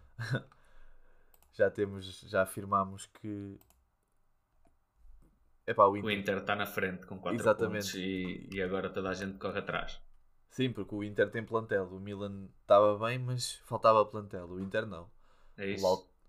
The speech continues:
Speaker 1: o Lautaro e o Lukaku são dois jogadores aços, pá. Viste o gol do, do Lautaro? Ganda
Speaker 2: Ele é,
Speaker 1: golaço.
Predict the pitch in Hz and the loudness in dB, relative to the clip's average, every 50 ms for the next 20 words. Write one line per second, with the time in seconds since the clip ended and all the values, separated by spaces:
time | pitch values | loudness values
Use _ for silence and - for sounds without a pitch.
0 | - _ - - 92 95 95 95 95 98 95 - 101 104 101 101 104 101 101 104 | -20 _ -16 -12 -12 -6 0 4 4 4 6 6 6 6 6 4 -2 -4 -4 -6
1 | 101 - 110 104 107 - - - - 117 110 107 107 104 101 104 101 104 101 98 | -2 4 6 6 6 4 0 -10 -12 -10 -8 -8 -8 -8 -8 -4 -2 -2 -2 0
2 | 107 104 98 95 101 82 80 - - - - - 82 85 90 98 110 - - 123 | -2 -4 -4 -4 -6 -6 -6 -8 -12 -14 -14 -16 -16 -14 -12 -12 -12 -8 -6 -4
3 | 107 110 107 98 90 95 98 95 95 92 - 95 101 95 92 90 92 92 - 98 | -2 0 0 0 -2 -2 -6 -8 -10 -12 -10 -8 -6 -4 -4 -4 -4 -6 -10 -14
4 | 90 90 90 - _ _ _ _ _ _ _ - - - - 110 110 101 113 123 | -14 -14 -16 -20 _ _ _ _ _ _ _ -20 -20 -20 -14 -10 -8 -6 -4 -2
5 | 127 127 127 - - - - - - - - | -2 -2 -2 -4 -8 -8 -8 -8 -8 -10 -12